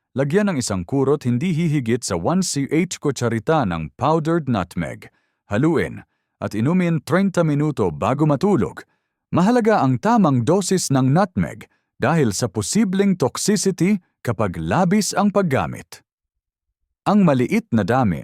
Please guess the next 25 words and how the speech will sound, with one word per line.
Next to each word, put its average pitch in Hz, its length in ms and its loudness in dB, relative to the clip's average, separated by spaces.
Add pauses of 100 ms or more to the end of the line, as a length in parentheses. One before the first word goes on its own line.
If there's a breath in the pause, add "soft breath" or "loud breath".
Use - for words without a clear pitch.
ay 160 160 0
itinuturing 180 880 2
na 113 80 2
ligtas 151 640 0
sa - 160 -2
karamihan 165 720 2
ng 170 160 2
matatanda. 123 720 0 (640)
Ngunit 233 320 4
hindi 143 400 2
inirerekomenda 131 960 2
ito 131 320 0
sa - 160 -4
mga 110 320 2
may 98 160 0
liver 170 400 2
conditions 131 800 0 (320)
o 113 160 0
neurological 139 960 2
sensitivity 147 1040 -2 (360)
nang 87 240 0
walang 78 320 -2
payo 82 400 -2
ng 123 320 0
doktor. - 560 -4